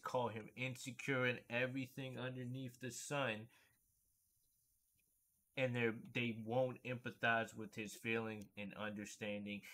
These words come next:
of the logic of why he does not want his girlfriend or significant other, whatever you wanna say it, wife,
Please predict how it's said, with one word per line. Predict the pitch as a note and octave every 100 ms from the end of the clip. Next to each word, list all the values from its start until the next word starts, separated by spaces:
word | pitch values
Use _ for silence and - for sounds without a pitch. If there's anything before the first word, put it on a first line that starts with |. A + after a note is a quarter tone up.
| - -
of | G#2+ G#2
the | G2
logic | G2+ G2+ G#2 G#2 G2+ G#2
of | F#2+
why | G2+ G2+ G#2
he | G2 A2
does | G#2 F#2+
not | G#2+ G#2 G2+ F#2+
want | G#2+ G#2
his | F#2+ A2 G#2
girlfriend | A2+ G#2+ G#2 G#2 - G#2+ G2+ - - - C3
or |
significant | B2 C3 C3+ B2+ B2+ C3+
other, | B2 A#2+
whatever | A#2+ B2 B2
you | B2
wanna | B2 A#2+
say | - B2
it, | A#2+ -
wife, | - A#2 A#2+ A#2